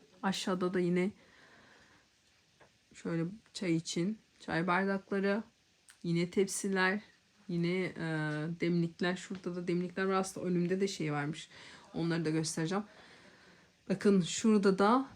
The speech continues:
demlikler var. Şurada çok tatlı bir tane tencere var. İnanılmaz güzel. Şurada da yine bir, e, ne seti diyorlar? Tencere seti diyebiliriz. Burada bir tane var diyeyim ya da şurada da var.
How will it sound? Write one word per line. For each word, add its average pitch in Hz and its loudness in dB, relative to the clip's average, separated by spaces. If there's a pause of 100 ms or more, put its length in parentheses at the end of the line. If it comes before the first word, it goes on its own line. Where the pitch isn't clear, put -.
(100)
demlikler 196 6
var. 247 4
Şurada 240 0
çok - 0
tatlı 220 2
bir 214 -4
tane 214 4 (260)
tencere 185 8
var. 156 4 (200)
İnanılmaz 185 4
güzel. 160 0 (800)
Şurada 175 -2
da 175 0
yine 165 0 (240)
bir, - -4 (540)
e, 185 -8 (1000)
ne 185 0
seti 160 -4
diyorlar? 165 -4
Tencere 165 -2
seti 160 -6 (800)
diyebiliriz. 156 2 (880)
Burada 185 6
bir 190 0
tane 180 4
var 170 4
diyeyim 170 6
ya 165 2
da 175 2
şurada 165 -4
da 160 2
var. 147 4